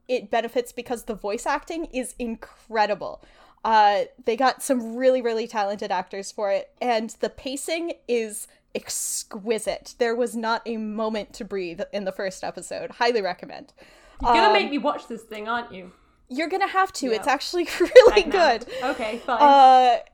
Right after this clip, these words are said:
Speaker 1: and of course, I'm still reading loads of, uh, Scum Villain fanfic and The Untamed, as usual. So let's just jump right into the episode. Uh,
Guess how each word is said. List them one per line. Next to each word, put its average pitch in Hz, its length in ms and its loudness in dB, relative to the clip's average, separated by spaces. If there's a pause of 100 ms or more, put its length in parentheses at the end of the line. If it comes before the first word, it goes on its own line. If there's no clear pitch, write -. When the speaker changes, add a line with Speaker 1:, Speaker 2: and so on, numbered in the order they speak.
Speaker 1:
and 285 160 6
of 359 100 -4
course, 330 240 -2
I'm 302 140 2
still 294 260 0
reading 254 320 -4
loads 202 300 -2
of, 196 280 -2
uh, 208 200 0
Scum 202 300 -4
Villain 202 300 0
fanfic 190 480 -6
and 202 460 -4
The 214 160 -12
Untamed, 190 560 -8
as 196 260 -6
usual. 190 480 -8 (560)
So 330 520 6
let's 302 340 0
just 349 300 0
jump 330 260 2
right 311 180 0
into 285 220 -4
the 277 160 -8
episode. 247 600 -2 (280)
Uh, 285 220 6